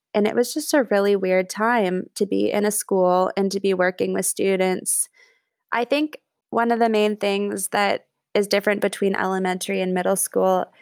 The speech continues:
is just the content of the things that you're working with, like the emphasis on career, the emphasis on college preparation, the emphasis on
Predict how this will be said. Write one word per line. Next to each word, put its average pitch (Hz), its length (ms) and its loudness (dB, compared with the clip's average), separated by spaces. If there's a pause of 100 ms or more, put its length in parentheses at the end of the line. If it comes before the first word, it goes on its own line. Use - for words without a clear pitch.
(180)
is 262 180 0
just 269 200 0
the 254 80 0
content 190 680 -4
of 190 300 -4
the 196 420 0 (600)
things 208 300 0
that - 120 -2
you're 190 140 2
working 185 360 -2
with, 185 300 0
like 190 400 0
the 196 240 -2
emphasis 180 540 0
on 185 160 0
career, 175 600 0
the 185 140 -4
emphasis 185 680 -2 (100)
on 175 380 -2
college 185 520 -2
preparation, 180 880 0 (360)
the 202 100 4
emphasis 185 720 0
on 180 420 0